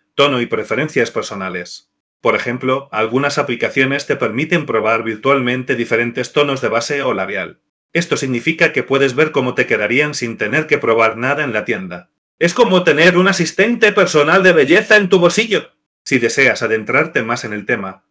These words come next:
puedes consultar una guía sobre cómo iniciarte en el mundo del maquillaje con confianza.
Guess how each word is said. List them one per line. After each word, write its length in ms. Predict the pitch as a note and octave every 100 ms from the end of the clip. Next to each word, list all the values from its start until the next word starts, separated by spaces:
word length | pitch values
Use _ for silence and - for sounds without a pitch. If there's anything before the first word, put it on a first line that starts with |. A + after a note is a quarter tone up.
| _
puedes 320 | - F3+ F3+ F3+
consultar 540 | A2 - - C3 C3+
una 240 | A2+ A2
guía 260 | A2+ C3 E3
sobre 320 | D#3+ B2+ A#2+
cómo 240 | C3 C3+ C3+
iniciarte 600 | A#2 G2+ C3+ D3+ C#3+ A#2+
en 120 | A#2+
el 60 |
mundo 320 | C3 D#3 C#3+ A#2+
del 120 | A#2+
maquillaje 540 | C3 A#2+ A2 A#2 A#2+
con 140 | A2+ G2
confianza. 680 | G#2+ G#2+ F#2+ F2+ - F2+